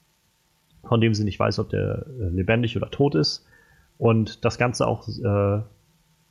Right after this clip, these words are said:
very emotional part, äh, haben wird. Und das wahrscheinlich auch genau das war, was Alicia Vikander so spannend daran fand, dass man so eine Geschichte auch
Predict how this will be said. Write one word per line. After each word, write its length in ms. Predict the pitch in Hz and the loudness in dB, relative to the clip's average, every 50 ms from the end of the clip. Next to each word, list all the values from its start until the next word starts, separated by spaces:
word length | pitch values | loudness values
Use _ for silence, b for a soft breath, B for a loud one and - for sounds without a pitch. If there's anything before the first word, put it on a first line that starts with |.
| _ _ - _ _ _ _ _ | _ _ -20 _ _ _ _ _
very 600 | - 135 110 90 98 127 147 156 165 165 160 151 123 | 2 2 2 4 4 4 4 4 4 4 4 2 2
emotional 600 | 127 113 113 127 139 143 - - 151 143 135 127 | 2 2 2 2 2 2 0 0 0 0 0 -2
part, 680 | - - - 139 135 123 104 95 - - - - - _ _ _ _ _ _ _ _ _ _ - | -2 -4 -2 0 0 2 0 -2 -4 -8 -12 -14 -16 _ _ _ _ _ _ _ _ _ _ -8
äh, 40 | - | -4
haben 880 | 98 92 90 87 87 85 87 87 - _ - - 101 98 92 92 90 85 | -2 -2 -2 -2 -2 -4 -6 -8 -12 _ -6 -2 -2 0 0 0 -2 -2
wird. 400 | 92 92 95 - - - - _ _ _ - - - - _ - _ _ _ _ _ _ | -2 -4 -4 -6 -10 -14 -16 _ _ _ -20 -20 -20 -20 _ -20 _ _ _ _ _ _
Und 280 | - 104 95 - - | -2 -2 -2 0 0
das 180 | 123 127 - - | 0 0 2 0
wahrscheinlich 380 | 131 113 - 127 117 113 117 110 | -2 0 0 0 -2 -2 -4 -6
auch 100 | 98 - | -6 -4
genau 200 | 107 101 104 113 | -2 0 0 0
das 180 | 117 113 - | 0 0 0
war, 120 | 120 120 117 | 0 0 0
was 220 | 110 101 - - - - | 0 -2 -4 -6 -4 -2
Alicia 480 | 110 101 127 135 - - 127 120 110 | 0 0 0 0 0 0 0 0 0
Vikander 440 | 107 104 - - 110 113 113 117 113 | -2 -2 -2 -2 -2 0 0 0 0
so 180 | 107 110 110 110 | 0 0 -2 -2
spannend 400 | - - - 117 120 107 98 - | -2 -2 0 0 0 0 0 -2
daran 240 | 95 87 90 92 92 | -2 0 0 -2 0
fand, 380 | - - 101 113 120 - b b b b b b b b b b _ | 0 0 0 0 -2 -4 b b b b b b b b b b _
dass 220 | - 98 - - | -2 -2 0 0
man 380 | 113 104 104 101 101 101 104 104 - - _ _ _ _ _ _ _ _ _ | 2 2 2 2 2 0 -2 -4 -6 -12 _ _ _ _ _ _ _ _ _
so 120 | - 110 | 0 2
eine 120 | 110 110 107 | 4 4 4
Geschichte 640 | 110 101 - 139 123 - - 127 123 123 127 131 - _ _ _ _ | 2 2 0 0 -2 0 2 2 2 2 0 -2 -6 _ _ _ _
auch 220 | - - 117 98 | -2 -2 -2 -2